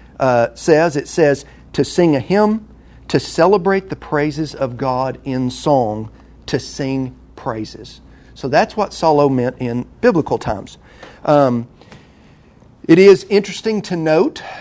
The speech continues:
that those that would like to say that some of the verses we're gonna look at that use psallo mean to play, that not a single translation, no, not one,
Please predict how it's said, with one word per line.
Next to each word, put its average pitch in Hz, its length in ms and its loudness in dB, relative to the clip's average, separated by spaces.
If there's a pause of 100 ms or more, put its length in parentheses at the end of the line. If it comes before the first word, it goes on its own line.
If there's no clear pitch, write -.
that 165 280 -2
those 160 300 2
that 156 140 -8
would 160 280 -2
like 190 220 2
to 165 100 -8
say 160 300 -2
that 160 120 -6
some 156 140 -6
of 143 40 -2
the 139 60 -2
verses 139 380 -2
we're 139 100 -4
gonna 127 140 -6
look 131 260 -6
at 135 320 -6
that 139 160 -10
use 139 220 -2
psallo 143 580 0
mean 143 440 -2
to - 120 -10
play, 151 500 -2 (640)
that 156 160 -2
not 151 380 2
a 143 120 -4
single 190 520 -2
translation, 147 960 -6
no, 143 160 -4
not 131 420 -6
one, 120 600 -6